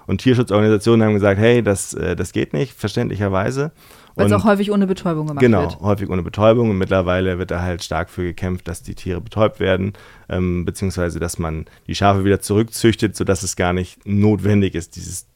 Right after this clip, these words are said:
Speaker 1: Mulesing durchzuführen.
Speaker 2: Ah, okay.
Speaker 1: Oder man haut Chemie rauf, äh, dass die Fliegen gar nicht, ähm, entstehen können. Also, so, ja, äh, Not gegen Elend im Grunde, ne?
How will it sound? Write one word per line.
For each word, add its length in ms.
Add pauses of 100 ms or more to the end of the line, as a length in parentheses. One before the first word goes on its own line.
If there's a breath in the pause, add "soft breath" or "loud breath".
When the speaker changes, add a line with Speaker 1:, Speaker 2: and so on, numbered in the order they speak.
Speaker 1:
Mulesing 640
durchzuführen. 420
Speaker 2:
Ah, 100
okay. 340 (140)
Speaker 1:
Oder 220
man 220
haut 180
Chemie 300
rauf, 440
äh, 80
dass 240
die 160
Fliegen 400
gar 180
nicht, 320
ähm, 440 (320)
entstehen 380
können. 200 (680)
Also, 260
so, 140 (360)
ja, 220
äh, 520 (420 loud breath)
Not 200
gegen 180
Elend 320
im 140
Grunde, 360
ne? 240